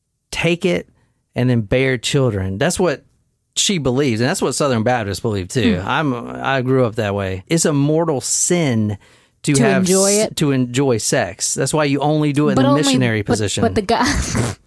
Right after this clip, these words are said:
Speaker 1: That, I'm d-,
Speaker 2: but the guys can enjoy sex.
Speaker 1: Yeah,
Speaker 2: It's
Speaker 1: but
Speaker 2: totally
Speaker 1: the,
Speaker 2: cool.
Speaker 1: but the women have to, the women are in pain because it's something
Speaker 2: They're
Speaker 1: they
Speaker 2: certainly
Speaker 1: have
Speaker 2: not
Speaker 1: to do.
Speaker 2: enjoying it.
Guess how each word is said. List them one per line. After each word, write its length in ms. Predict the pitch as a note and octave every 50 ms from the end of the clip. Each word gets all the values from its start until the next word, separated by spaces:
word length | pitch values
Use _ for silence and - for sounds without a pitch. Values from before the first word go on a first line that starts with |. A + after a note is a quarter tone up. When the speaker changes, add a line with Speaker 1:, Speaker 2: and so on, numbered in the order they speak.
| _ _ _ _ _ _ -
Speaker 1:
That, 160 | - G3 A3 - -
I'm 120 | B3+ A#3+
d-, 80 | - -
Speaker 2:
but 120 | C4 G3+
the 60 | D#4
guys 380 | - - C4 B3+ C4+ C4 B3+ -
can 120 | - C4 G#3+
enjoy 360 | G3+ G3 F#3+ F#3+ E3+ E3 F3
sex. 540 | - G3 F3+ F3 F#3+ - - - - - - _
Speaker 1:
Yeah, 180 | - G3+ G#3 D#3+
Speaker 2:
It's 80 | C#3
Speaker 1:
but 60 | C4 A#3+
Speaker 2:
totally 200 | A3 G3+ G3 F#3
Speaker 1:
the, 60 | F3+
Speaker 2:
cool. 200 | G3 F3 - G3 D#3
Speaker 1:
but 140 | E3 D#3 -
the 80 | D3+
women 360 | C3+ C3 D#3+ F3+ F#3 E3+ D3+ C#3+
have 220 | C#3+ C3+ C3 -
to, 360 | - C3 A#2+ A#2 A#2+ A#2+ - -
the 280 | - - - C3+ A#2+ D3
women 440 | C#3+ D3 E3 F3+ F3 D#3+ C#3+ C3 B2+
are 180 | B2 A#2 A2+ A#2
in 140 | A#2 A2 -
pain 640 | - D#3 D#3+ D#3 D3+ C#3+ B2+ A2+ G#2 F#2+ F#2 F2+ E2+ - _ _ _ _ _ _ _ _ _ _
because 300 | - A#2 - C#3 B2+ A#2+
it's 100 | B2 A#2+
something 200 | - D#3 C3+ - -
Speaker 2:
They're 180 | C3 C3+ - -
Speaker 1:
they 40 | -
Speaker 2:
certainly 120 | - A3+
Speaker 1:
have 80 | A3+ G#3+
Speaker 2:
not 140 | G#3+ G#3 G3+
Speaker 1:
to 80 | -
do. 60 | - F#3+
Speaker 2:
enjoying 400 | F#3 - A2 G2+ G2+ - - -
it. 140 | E2+ -